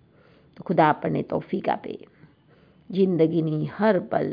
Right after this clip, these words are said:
એ ખુદા, મારી જિંદગીને તું નેકીની જ્યાદતીનો વસીલો કરાર દે,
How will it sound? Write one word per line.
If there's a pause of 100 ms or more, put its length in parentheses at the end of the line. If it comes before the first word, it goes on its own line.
(1160)
એ
ખુદા,
મારી (120)
જિંદગીને
તું
નેકીની (140)
જ્યાદતીનો
વસીલો
કરાર
દે,